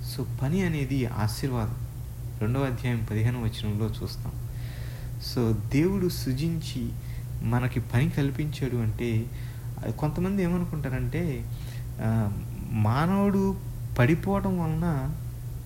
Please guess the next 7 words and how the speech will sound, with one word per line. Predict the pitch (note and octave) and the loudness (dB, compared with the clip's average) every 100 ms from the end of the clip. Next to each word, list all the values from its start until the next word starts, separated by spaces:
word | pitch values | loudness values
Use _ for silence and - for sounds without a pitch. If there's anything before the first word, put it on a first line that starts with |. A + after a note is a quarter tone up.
| - - - - - - - - - - - | -6 -6 -6 -6 -6 -6 -6 -6 -6 -4 0
కష్టపడి | C3+ - F#3 F#3+ F3+ | 2 2 2 2 2
పని | C3+ D3 | 2 2
చేయాల్సి | D#3 C#3+ B2+ | 2 2 2
వచ్చింది | A#2+ - A#2+ B2 | 0 -2 0 0
అని | A2 | 2
అనుకుంటారు. | G#2+ A2+ G#2+ - - - - | 2 0 -2 -2 -4 -6 -4
No, | B2 | 0